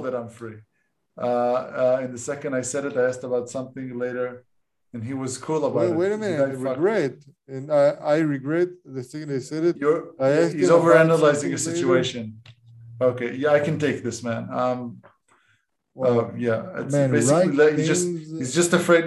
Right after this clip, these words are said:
Speaker 1: He's just afraid that he said something wrong, and his boss
Speaker 2: Yeah,
Speaker 1: is
Speaker 2: but
Speaker 1: super
Speaker 2: where,
Speaker 1: cool
Speaker 2: where,
Speaker 1: about it.
Speaker 2: where's the first dot? You have one hundred words here, man.
Speaker 1: I need to grab Grammarly.
Speaker 2: Fuck.
Speaker 1: Yeah.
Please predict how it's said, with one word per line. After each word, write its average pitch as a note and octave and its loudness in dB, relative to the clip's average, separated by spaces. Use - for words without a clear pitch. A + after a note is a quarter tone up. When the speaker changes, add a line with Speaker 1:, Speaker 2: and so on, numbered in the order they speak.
Speaker 1:
He's B2 -6
just E3+ -2
afraid D#3+ 2
that D3 -2
he B2 -6
said C#3 -2
something C3 -4
wrong, C3 2
and A#2+ -8
his A2+ -12
boss B2 2
Speaker 2:
Yeah, G#3 2
Speaker 1:
is E3+ -2
Speaker 2:
but E3+ 2
Speaker 1:
super D#3 -4
Speaker 2:
where, G3+ 2
Speaker 1:
cool D3+ -2
Speaker 2:
where, G#3 2
Speaker 1:
about F3+ 2
it. E3+ 2
Speaker 2:
where's A3 -2
the G3 -6
first A3+ -6
dot? A#3 2
You D3 -10
have G3 -6
one G#3 -4
hundred G#3 -8
words A#3+ 2
here, C3 -4
man. D3+ -2
Speaker 1:
I B2 -2
need B2+ -4
to C3+ -4
grab A#2+ -4
Grammarly. A2 0
Speaker 2:
Fuck. C#3 -12
Speaker 1:
Yeah. G#2+ -8